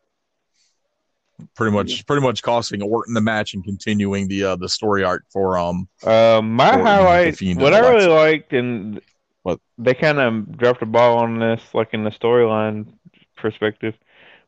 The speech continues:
Speaker 2: but the, the Bobby Lashley, Matt Riddle match, um,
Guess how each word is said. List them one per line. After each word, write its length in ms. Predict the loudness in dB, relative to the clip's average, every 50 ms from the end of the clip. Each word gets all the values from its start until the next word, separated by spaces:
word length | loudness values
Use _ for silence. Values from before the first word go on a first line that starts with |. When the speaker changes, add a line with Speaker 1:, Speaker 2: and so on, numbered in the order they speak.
| _ -2
Speaker 2:
but 260 | 0 2 2 2 2
the, 640 | 2 2 2 2 2 0 0 0 0 0 0 0 0 0
the 80 | 0
Bobby 280 | 2 4 4 4 4 2
Lashley, 800 | 2 4 4 2 2 0 -2 -2 0 0 2 2 2 2 0 0
Matt 280 | 0 0 0 0 2 2
Riddle 440 | 2 2 2 2 2 2 0 -2 _ _ _ _ -12
match, 580 | -6 -2 -2 -2 -2 -2 -6 -10 -20 -20 -20 _ _ _ _ _ _ _ _ _ _ _ _ _ _ _ _ _ -8
um, 480 | -4 -2 0 0 0 0 -2 -4 -8